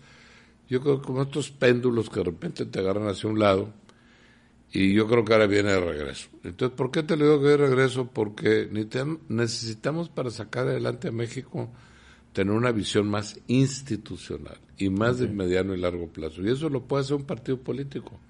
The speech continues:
Speaker 1: no lo puede hacer un independiente. O sea,
Speaker 2: Ok.
Speaker 1: pues, por más buena fe que tenga un independiente, si ven-, entra y se va en tres años,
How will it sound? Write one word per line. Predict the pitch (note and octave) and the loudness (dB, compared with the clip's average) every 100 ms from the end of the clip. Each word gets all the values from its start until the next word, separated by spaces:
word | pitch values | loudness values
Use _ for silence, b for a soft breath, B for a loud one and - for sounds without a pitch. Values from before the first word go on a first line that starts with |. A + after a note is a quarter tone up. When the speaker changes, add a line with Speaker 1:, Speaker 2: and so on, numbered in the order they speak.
| B B B B - | B B B B -2
Speaker 1:
no | A#2 | 4
lo | C#3+ | 4
puede | C#3 C3+ | 4 0
hacer | B2+ | 0
un | C3 | -2
independiente. | C3 A2+ G#2+ A2 C#3+ C3 G2 | -2 -4 -4 -4 -6 -6 -4
O | |
sea, | G#2+ A#2 | -2 -2
Speaker 2:
Ok. | G2 G2+ F#2+ B _ | -4 -14 -18 B _
Speaker 1:
pues, | - A#2 | -8 -6
por | B2 A#2+ | -2 -2
más | D3+ | 0
buena | D3+ D#3+ E3 | 0 0 0
fe | D#3+ D#3 | 0 -2
que | D3+ | -2
tenga | C#3 D3 | 0 0
un | D3+ | 0
independiente, | C#3 C3+ C#3 D3 C#3 A#2 | -2 0 2 2 0 -2
si | A2+ | -2
ven-, | G#2+ A2+ - | -4 -4 -4
entra | C3 C3+ C3+ | -4 -4 -6
y | |
se | A#2 B2+ | -4 -2
va | |
en | B2+ | -2
tres | B2+ B2+ B2+ | -4 -4 0
años, | B2+ B2+ | -2 -4